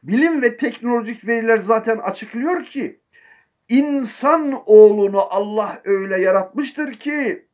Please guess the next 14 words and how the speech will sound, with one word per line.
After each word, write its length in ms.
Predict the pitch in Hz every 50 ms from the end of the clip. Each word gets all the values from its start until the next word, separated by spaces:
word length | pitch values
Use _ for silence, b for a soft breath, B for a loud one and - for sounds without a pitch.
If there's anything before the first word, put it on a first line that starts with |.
| _ _ _ _ _ _ b b b b b b b b b _
kendi 560 | _ - 214 254 277 269 254 240 294 262 220 262
bedenine 600 | 254 240 254 240 240 254 254 254 269 269 254 240
ve 100 | 233 214
ruhuna 600 | 208 220 233 233 214 190 214 226 240 240 233 226
zararlı 640 | 170 147 185 196 220 226 220 220 214 226 254 277 254
olan 720 | 208 180 202 180 190 214 269 311 320 330 320 302 285 b b b b b
sesleri 880 | _ _ - - - 190 226 220 - - - - 202 202 214 226 208
de 220 | 208 196 160 139 131
duymaz, 1040 | 160 175 165 156 165 220 262 294 320 320 320 320 320 311 311 240 - - - _ _ _ _ b b b b b b b b b _ _ 226
bir 260 | 269 302 302 302 -
takım 400 | 269 240 226 - 220 220 208 180
hücreleri 720 | 156 170 233 240 202 180 190 208 196 190 196 208 226 226
de 100 | 269 262
görmez. 880 | - - 139 131 117 98 95 90 80 - - - - _ _ _ _